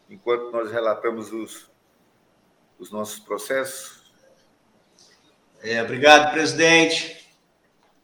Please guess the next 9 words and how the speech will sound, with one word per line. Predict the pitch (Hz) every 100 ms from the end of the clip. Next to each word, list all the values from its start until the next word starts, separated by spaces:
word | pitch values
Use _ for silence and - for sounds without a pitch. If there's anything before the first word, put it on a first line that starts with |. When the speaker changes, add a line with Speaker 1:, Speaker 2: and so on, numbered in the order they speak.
| _ _ _ _ _ _ -
Speaker 2:
Dando | 127 131
sequência | - 127 - 139 147 143
à |
sessão, | 139 151 - 165 165 170 170 - - - _ _ _ _ _
vamos | 120 131 135 131 - - - _ _ _ _ _ _ _
aos | 127 135 - 104
votos | 139 139 139 123 -
da | 135
pauta | 135 - 131 143 143 147 143